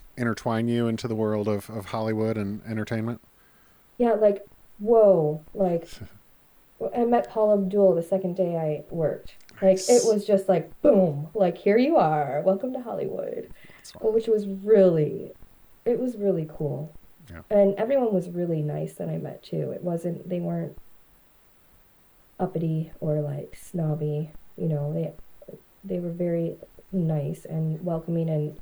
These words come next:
Speaker 2: and Paula Abdul said to me, 'cause I had, you know, I had just gotten there, and she's like, "Don't lose that heart in the midst of all of this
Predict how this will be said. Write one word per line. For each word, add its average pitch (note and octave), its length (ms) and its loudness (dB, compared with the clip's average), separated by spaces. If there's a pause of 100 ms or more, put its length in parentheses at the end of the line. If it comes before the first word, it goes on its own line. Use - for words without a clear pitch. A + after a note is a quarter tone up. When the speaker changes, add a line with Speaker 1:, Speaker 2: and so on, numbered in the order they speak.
Speaker 2:
and D#3 300 -4
Paula E3 220 -4
Abdul D#3 460 -4
said D3+ 240 -4
to - 60 -6
me, D3 200 -4 (1160)
'cause F3 180 -4
I D3+ 260 -6
had, E3 240 -8 (100)
you G3+ 140 -4
know, E3 120 -6
I F3 60 -4
had F#3 100 -6
just F3+ 180 -10
gotten E3+ 260 -6
there, E3 120 -6
and D#3 80 -8
she's - 180 -18
like, E3 180 -6
"Don't F3 260 -6 (380)
lose F3+ 220 -2
that D#3 180 -6
heart D#3 340 -6 (440)
in E3+ 120 -2
the D#3+ 60 -2
midst D#3 320 -8
of F3 80 -12
all D#3+ 220 -6
of D#3+ 80 -10
this - 260 -18